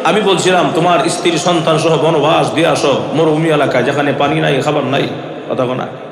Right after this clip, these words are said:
তো আমার ভালোবাসা রাজি হয়ে গেছে, চিন্তাও করলো না, বাচ্চা বাঁচবে না মরবে, আমার ভালোবাসা। কথা কনা। এই বাচ্চা যখন বড় হইছে, আমি বললাম, "আমার রাস্তা কোরবানি করো।"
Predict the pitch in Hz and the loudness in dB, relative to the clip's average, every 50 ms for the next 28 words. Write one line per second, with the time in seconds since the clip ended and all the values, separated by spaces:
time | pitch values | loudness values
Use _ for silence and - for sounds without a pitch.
0 | - - - - - - - - - - - - - - - - - - - - | -16 -14 -12 -10 -8 -6 -6 -6 -6 -6 -8 -8 -10 -10 -10 -10 -12 -12 -8 -2
1 | - 208 196 190 190 208 208 180 170 185 214 214 196 - 196 185 190 180 170 156 | 0 2 2 2 2 2 2 2 2 2 2 2 2 2 2 2 2 2 2 2
2 | 143 147 147 135 131 101 90 - - - - - - - - - - - - - | 2 2 0 0 -2 -2 -4 -6 -8 -10 -10 -10 -10 -10 -10 -12 -12 -12 -14 -12
3 | - - 202 208 202 170 175 202 226 214 214 226 214 190 175 160 151 156 175 175 | -8 -6 -4 -4 -2 0 0 2 2 2 2 2 2 2 2 2 2 2 0 0
4 | 175 - 156 139 139 156 156 151 170 165 160 156 139 120 107 - - - - - | 0 0 0 2 2 2 2 0 0 0 2 0 0 0 -2 -4 -6 -8 -10 -10
5 | - - - - 123 139 147 135 123 139 147 143 127 - - - - - - - | -12 -10 -8 -4 -2 -2 0 0 0 2 2 2 0 0 -2 -6 -8 -8 -10 -8
6 | - 123 131 117 110 117 110 - - - - - - - - - - - - - | -6 -2 -2 -2 -2 -2 -4 -6 -6 -10 -10 -12 -12 -12 -10 -8 -6 -6 -6 -6
7 | - - - - - - - - - - - - 156 190 190 - - 175 175 175 | -8 -8 -10 -12 -12 -14 -14 -16 -12 -8 -4 -2 -2 -2 0 0 0 0 2 2
8 | 185 196 180 165 214 233 240 220 185 - - 220 202 202 226 254 - - - - | 0 0 0 2 2 4 4 4 2 2 2 2 2 2 0 -2 -4 -6 -8 -8
9 | - - - - - - - 151 180 190 185 190 180 180 175 160 156 156 180 190 | -8 -8 -8 -10 -8 -4 -2 0 0 2 2 2 4 4 4 2 2 2 2 2
10 | 180 180 175 - - 156 156 165 151 139 139 135 127 139 135 120 | 2 0 0 0 0 0 0 0 0 2 0 0 0 0 0 0